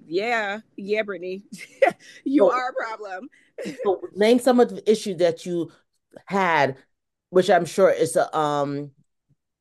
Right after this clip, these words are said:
Speaker 2: from all your trauma. So list one or two so people can hear some of the things that they might be facing or presenting to people, and they themselves can't see what they're presenting.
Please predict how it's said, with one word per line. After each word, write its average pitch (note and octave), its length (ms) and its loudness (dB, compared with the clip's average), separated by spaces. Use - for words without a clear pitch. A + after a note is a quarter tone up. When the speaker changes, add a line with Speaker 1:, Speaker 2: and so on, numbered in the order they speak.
Speaker 2:
from D#3+ 260 2
all D#3+ 300 6
your D3 140 -2
trauma. C3+ 680 -4
So D#3 280 6
list E3+ 360 2
one A#3+ 200 4
or A3 60 4
two F#3 340 -4
so D3+ 180 0
people F#3 340 -8
can E3+ 200 -6
hear E3 360 2
some D#3+ 200 -2
of D#3+ 40 -4
the D#3+ 80 0
things D#3 260 -2
that C#3+ 160 0
they D3 140 0
might C#3 320 -4
be C3+ 140 -6
facing D3 600 2
or C#3+ 500 2
presenting E3+ 800 4
to D#3+ 80 -2
people, E3 580 2
and D3 200 0
they F3 160 6
themselves D#3 400 -2
can't D3 220 -4
see E3 220 -4
what C#3 180 -2
they're C3 120 0
presenting. A#2 560 -4